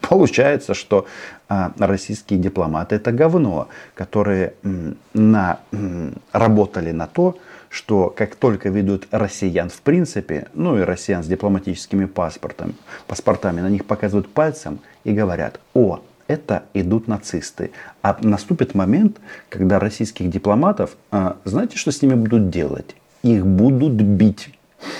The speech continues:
Не удивлюсь, что это будут делать, м, непосредственно российские граждане. Потому что, знаете, Россия большая, и людей там много. И там не все нацисты.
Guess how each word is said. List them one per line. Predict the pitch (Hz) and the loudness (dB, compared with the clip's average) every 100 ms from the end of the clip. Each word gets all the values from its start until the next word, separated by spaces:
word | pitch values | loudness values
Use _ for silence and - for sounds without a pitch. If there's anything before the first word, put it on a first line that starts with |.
| - - - _ _ _ _ _ _ 104 | -14 -20 -20 _ _ _ _ _ _ 4
Не | 110 107 | 6 6
удивлюсь, | 95 90 90 143 160 - - | 4 2 2 2 0 -8 -16
что | - - 98 | -10 -2 -2
это | - 82 | -2 -4
будут | 85 80 76 | -2 -2 -2
делать, | 87 107 131 - - | 0 0 -2 -6 -2
м, | 95 82 73 | 0 0 0
непосредственно | 101 98 - - 92 95 - 95 87 - | 2 2 0 -2 -2 -2 -2 0 0 -4
российские | - 101 95 - 117 - - 73 | -2 -2 -2 -2 -2 -2 -6 -4
граждане. | 76 101 85 80 78 76 - - - - - | 0 0 -2 -4 -6 -8 -12 -20 -20 -20 -10
Потому | - 95 | -2 -2
что, | - 98 - - | 0 -2 -2 -2
знаете, | 113 135 92 64 - | 0 0 0 -4 -4
Россия | - 92 107 95 | -6 -2 4 4
большая, | 87 95 - 180 165 87 - - | 4 2 2 2 4 2 -4 -4
и | 104 | 0
людей | 98 131 185 | 2 4 2
там | - 90 | 0 0
много. | 98 85 69 - - - _ _ - | 0 0 -4 -6 -10 -14 _ _ -2
И | 127 | 2
там | 143 123 | 6 6
не | 147 | 6
все | 147 - 151 | 4 2 2
нацисты. | 92 104 - 92 - - - - | 2 -2 -6 -6 -6 -12 -16 -16